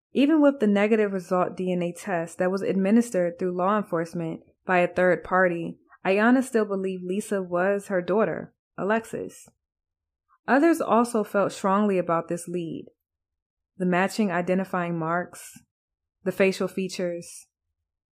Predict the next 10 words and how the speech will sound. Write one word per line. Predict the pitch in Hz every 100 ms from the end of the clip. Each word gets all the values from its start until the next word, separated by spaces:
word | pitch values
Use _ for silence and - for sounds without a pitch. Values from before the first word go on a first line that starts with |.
| _ -
and | 208
the | 220
strong | - 240 254
connection | 240 208 196 - 190
that | 180 165
Ayanna | 175 175 175 165
felt | - 185 180
as | 175 170
a |
mother. | 160 175 185 - -